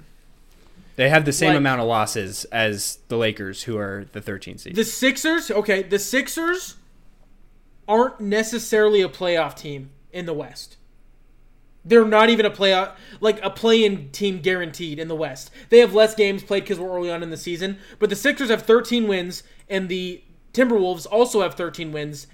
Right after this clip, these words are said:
Speaker 2: and aren't
Speaker 1: And they're at
Speaker 2: technically
Speaker 1: eleven,
Speaker 2: in the
Speaker 1: yeah.
Speaker 2: play-in right now.
Speaker 1: Mm-hmm.
Speaker 2: So, like, what? That's
Speaker 1: Yeah.
Speaker 2: crazy.
Speaker 1: <laughs>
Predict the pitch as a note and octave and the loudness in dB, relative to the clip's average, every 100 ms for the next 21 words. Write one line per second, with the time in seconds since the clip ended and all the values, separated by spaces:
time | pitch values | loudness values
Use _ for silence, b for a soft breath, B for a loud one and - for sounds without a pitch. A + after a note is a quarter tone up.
0 | - E3 F3+ F3 E3+ - A#2+ A#2 A2+ G3 | -16 -12 -6 -6 -6 -14 -8 -6 -2 -4
1 | - F#3+ F#3 F3 E3+ - E3+ D#3 D3 C#3+ | -4 -6 -6 -6 -6 -4 -4 -4 -6 -10
2 | B2+ A#2+ - _ - - - - C3+ A2+ | -14 -18 -20 _ -20 -20 -20 -20 -12 -10
3 | A#2 A2 - - - _ - - A#3+ G#3 | -10 -12 -14 -20 -20 _ -20 -4 0 2
4 | E3 - - - - _ - - - - | 0 -4 -16 -20 -20 _ -20 -20 -20 -20
5 | _ - - - - D#3 D#3 E3 - - | _ -20 -20 -20 -20 -14 -4 -4 -6 -16
6 | _ _ - _ G#3 A#2+ C#3 A3 D4+ - | _ _ -20 _ -6 0 2 4 2 0
7 | C3+ | -4